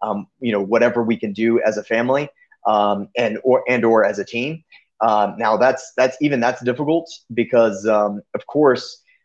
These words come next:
um, well, I'll just say it this way, not difficult. Um, we can always do that. Um, but there's always, not only is there always something to do, um, by way of ministry and by way of, you know, just being a part of Nami Congo, but as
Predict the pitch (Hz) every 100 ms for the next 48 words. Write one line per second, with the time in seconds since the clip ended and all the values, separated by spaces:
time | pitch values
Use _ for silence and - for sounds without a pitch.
0 | - 120 117 139 131 127 123 147 117 123
1 | 117 107 104 131 123 120 127 101 104 101
2 | - _ 117 110 101 - 127 131 127 -
3 | 160 170 147 110 98 123 117 107 98 95
4 | _ _ _ _ 117 110 101 123 131 123
5 | 127 127 139 139 135 127 117 95 - -
6 | 151 156 143 120 123 104 117 120 117 127
7 | 117 113 98 95 110 127 196 _ _ _
8 | 110 110 113 110 110 117 117 117 120 110
9 | 101 - 120 120 - 117 113 113 110 104
10 | 107 104 110 110 107 110 98 - 120 104
11 | 107 113 107 113 107 104 98 113 123 123
12 | 113 110 110 101